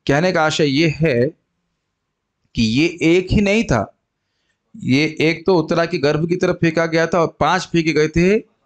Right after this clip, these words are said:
पांडवों के। ये बात ध्यान देने वाली होगी कि उस समय पांडव बड़े दुखी थे, अभी आपने देखा ना, वो बहुत दुखी हैं। तो ऐसा नहीं है कि वो उस समय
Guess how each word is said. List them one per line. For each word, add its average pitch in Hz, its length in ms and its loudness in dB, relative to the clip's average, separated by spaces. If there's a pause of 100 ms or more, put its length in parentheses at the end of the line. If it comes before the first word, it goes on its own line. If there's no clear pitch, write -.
(320)
पांडवों 110 300 2
के। 110 100 -4 (460)
ये 180 60 -2
बात 220 160 2
ध्यान 196 280 -2
देने 214 220 2
वाली 202 240 2
होगी 202 200 -2
कि 196 60 -6
उस - 320 -2
समय 208 180 0
पांडव 165 500 -2
बड़े 180 220 2
दुखी 165 320 -2
थे, 147 140 0
अभी 139 140 0
आपने 160 200 -2
देखा 156 280 -2
ना, 165 220 -4 (440)
वो 156 60 -2
बहुत 196 200 0
दुखी 180 300 -2
हैं। 117 240 0 (320)
तो - 240 -4
ऐसा 139 380 2
नहीं 214 260 2
है 214 140 2
कि 208 180 -2
वो 202 480 2 (280)
उस 160 200 -2
समय 185 380 2